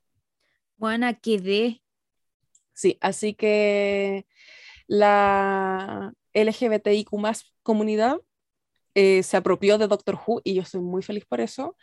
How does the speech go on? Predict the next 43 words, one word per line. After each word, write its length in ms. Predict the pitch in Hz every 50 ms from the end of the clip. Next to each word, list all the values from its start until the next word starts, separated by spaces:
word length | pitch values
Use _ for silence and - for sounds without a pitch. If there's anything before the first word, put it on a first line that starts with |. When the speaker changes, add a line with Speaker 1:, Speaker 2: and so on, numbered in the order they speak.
| - - - - -
Speaker 2:
Y 100 | - 180
como 200 | - 190 185 202
estos 180 | 214 - 254 -
son 160 | - 247 247
actores 680 | 254 226 - _ 226 214 220 262 294 330 349 - - _ - _
jóvenes, 800 | - - 226 220 220 233 220 214 196 202 226 269 - - - _ _ _ - - _ _ _ -
eh, 160 | 185 190 185
más 200 | 190 208 233 247
encima 260 | 254 233 - 262 277
son 260 | - - 302 262 214
negros, 520 | 180 175 180 185 185 190 240 330 - - _ _ _ _ - - _ _ _ _
eh, 680 | - 208 208 202 202 202 202 202 202 202 202 202 202 196 -
y 60 | -
son 240 | - - 226 240 247
queer, 440 | - - 240 220 226 262 370 415 - _ _ _
eh, 500 | 196 196 196 196 196 190 190 185 190 185 -
tomó 180 | 190 190 196 220
mucha 280 | 220 240 247 - 302 302
relevancia 460 | 294 302 302 277 254 262 294 - 339
y 40 | 320
ahora 140 | 320 294
todo 120 | 220 208 214
el 60 | 233
mundo 220 | 240 269 269 269
quiere 200 | 233 262 262 269
ver 160 | 262 262 262 247
Doctor 280 | 269 - _ 277 247 -
Who 100 | _ 247
porque 220 | 240 269 254 233 240
estos 260 | 240 - 262 254 247
actores 440 | 240 233 - _ 208 226 247 262 -
son 160 | - 247 233
muy 520 | 226 220 214 208 214 254 277 285 285 285
de 120 | 262 277 277
la 180 | 277 277 -
onda 260 | 233 269 294 285 277 269
de 80 | 262
ahora, 280 | 262 247 - 196 175 156
pues, 160 | - - 147
y 160 | 175 180 190 -
además 400 | - 165 180 185 180 185 185 -
que 140 | - 208 202
una, 580 | 202 208 233 233 214 202 185 185 180 180 190